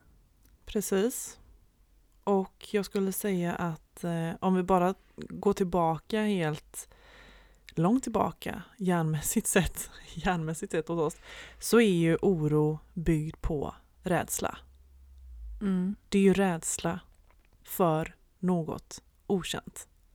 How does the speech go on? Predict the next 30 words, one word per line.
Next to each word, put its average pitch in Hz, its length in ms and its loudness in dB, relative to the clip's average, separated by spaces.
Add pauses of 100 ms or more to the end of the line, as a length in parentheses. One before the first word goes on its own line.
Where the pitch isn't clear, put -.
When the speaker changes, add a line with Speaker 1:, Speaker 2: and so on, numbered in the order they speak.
(180)
Speaker 1:
som 214 220 4
inte 202 200 2
Speaker 2:
Precis. - 160 -4
Speaker 1:
än 160 380 -4
har - 180 -4
hänt. - 460 -6 (680)
Speaker 2:
Alltså 226 220 6
möjligtvis, 220 1040 6
eh, 180 540 2
en 196 120 2
rädsla 180 440 2
inför 160 640 0 (360)
att - 220 -2
dö. 233 320 4 (100)
Jag 196 160 2
tänker 190 220 2
om 175 60 -2
vi 180 60 0
går 170 140 -2
så 170 120 -8
långt 165 280 -4
bak 165 200 -2
till 165 300 -6 (380)
savannen, 170 720 0 (500)
hotet 170 920 -2 (340)
är 170 180 0
runt 170 180 -2
hörnet 165 720 -4 (260)
Speaker 1:
Mm. 202 440 -4
Speaker 2:
och - 220 -8